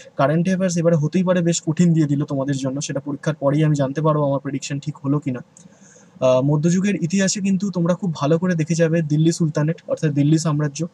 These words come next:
এবং তারপরে দেখে যাবে মুঘল সাম্রাজ্য। প্রত্যেকটা মুঘল যারা এম্পায়ার ছিলেন, যারা সম্রাট ছিলেন, প্রত্যেকটা সম্রাটের নাম, দিল্লির যে, যেই যারা সম্রাট ছিলেন তাদের নাম,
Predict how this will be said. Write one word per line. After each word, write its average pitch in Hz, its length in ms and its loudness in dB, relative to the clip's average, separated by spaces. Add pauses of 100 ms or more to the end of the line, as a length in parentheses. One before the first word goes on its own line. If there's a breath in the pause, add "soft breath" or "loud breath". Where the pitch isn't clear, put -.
(360 soft breath)
এবং 160 240 2
তারপরে 170 420 2
দেখে 160 200 0
যাবে 160 180 2
মুঘল 156 260 4
সাম্রাজ্য। 147 460 -6
প্রত্যেকটা 160 500 -6
মুঘল 165 320 2
যারা 165 200 2
এম্পায়ার 156 400 0
ছিলেন, 147 300 -4 (280)
যারা 143 160 2
সম্রাট 147 380 -2
ছিলেন, 156 220 -2
প্রত্যেকটা 156 320 -4
সম্রাটের 147 440 0
নাম, 143 300 0 (400 loud breath)
দিল্লির 170 260 4
যে, 170 220 0
যেই 156 220 0
যারা 151 220 2
সম্রাট 151 340 -4
ছিলেন 151 240 -4
তাদের 147 300 0
নাম, 143 260 -2